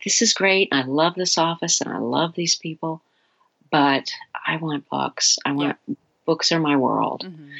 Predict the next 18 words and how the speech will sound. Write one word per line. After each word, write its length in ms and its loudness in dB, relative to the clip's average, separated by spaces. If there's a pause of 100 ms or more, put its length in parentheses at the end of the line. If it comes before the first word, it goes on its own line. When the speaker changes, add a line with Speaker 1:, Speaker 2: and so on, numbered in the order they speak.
(400)
Speaker 1:
But 100 2
I 120 4
still 280 4
was 240 2
drawn. 640 2
I 140 2
ke-, 200 -6
I 100 0
kept 260 -2
being 200 2
pulled 300 -2
back 300 2
into 180 -6
the 140 0
art 260 0
world. 360 -4 (540)
Um, 560 0 (320)
I 220 2